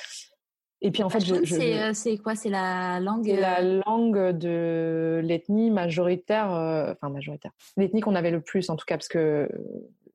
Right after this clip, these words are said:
Speaker 1: en tout, euh, c'est en gros, euh, l'ethnie qui, qui couvre le sud-est de l'Afghanistan.
Speaker 2: Ok.
Speaker 1: Euh, jusqu'au Cachemire. Euh, et c'est une ethnie qui est très présente. C'est aussi celle qui a,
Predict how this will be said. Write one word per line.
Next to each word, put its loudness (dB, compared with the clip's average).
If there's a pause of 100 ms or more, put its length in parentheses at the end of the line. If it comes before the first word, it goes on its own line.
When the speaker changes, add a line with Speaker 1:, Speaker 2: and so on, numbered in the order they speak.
(120)
Speaker 1:
en -8
tout, -16 (200)
euh, -2
c'est -2
en -2
gros, 0
euh, 2
l'ethnie -2
qui, 0 (560)
qui -16
couvre 2
le 4
sud-est -4
de 2
l'Afghanistan. -2 (220)
Speaker 2:
Ok. -2 (260)
Speaker 1:
Euh, 2
jusqu'au -8
Cachemire. 2 (300)
Euh, -2 (200)
et 0
c'est -6
une -2
ethnie -4
qui 0
est -4
très -2
présente. -2
C'est 0
aussi -2 (120)
celle -4
qui -6
a, -6